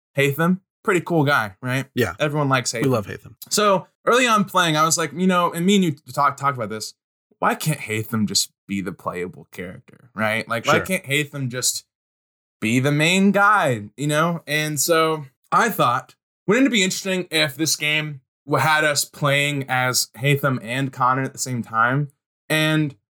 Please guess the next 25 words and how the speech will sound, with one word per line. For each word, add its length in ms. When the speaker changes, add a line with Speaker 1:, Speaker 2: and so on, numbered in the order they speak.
Speaker 1:
I 100
thought, 360
okay, 300
so 380
how 240
could 200
that 180
be 80
possible? 640
And 140
I'm 120
not 280
a 40
hundred 220
percent 300
certain 320
if 80
this 180
would, 140
if, 140
if 140
this 140
would 140
justify 640
it. 140